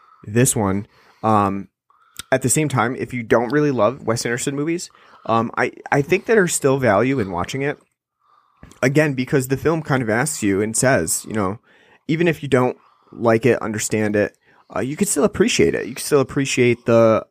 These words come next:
the ideas and the story that are here and the humor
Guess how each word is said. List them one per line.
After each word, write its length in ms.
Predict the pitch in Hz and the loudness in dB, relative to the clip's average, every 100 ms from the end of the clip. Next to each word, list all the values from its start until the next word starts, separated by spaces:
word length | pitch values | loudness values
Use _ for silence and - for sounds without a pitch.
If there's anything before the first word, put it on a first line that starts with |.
| _ | _
the 200 | 120 120 | -2 0
ideas 480 | 107 104 113 113 110 | 0 2 2 4 2
and 200 | 104 107 | -4 -4
the 60 | |
story 460 | 95 - 127 131 104 | -4 -2 -2 -2 -2
that 140 | 101 98 | -2 -2
are 80 | |
here 320 | 107 - 120 98 | -2 0 2 2
and 120 | 98 | -2
the 60 | 95 | -6
humor 480 | - 143 113 95 | -4 -4 -2 -6